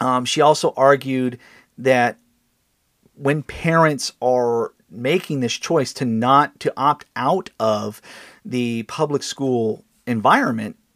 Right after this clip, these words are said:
uh, she said that sometimes it's because of misinformation or fear-mongering.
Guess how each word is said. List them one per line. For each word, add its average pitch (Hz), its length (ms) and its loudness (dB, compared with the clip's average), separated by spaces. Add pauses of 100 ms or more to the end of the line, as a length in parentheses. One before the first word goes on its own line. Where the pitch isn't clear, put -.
(140)
uh, 123 140 -4
she - 180 -10
said 180 180 0
that 143 120 -2
sometimes 185 400 -6
it's 135 140 -10
because 131 380 -2
of 113 140 -4
misinformation 139 680 -4
or 107 40 -8
fear-mongering. 110 760 -10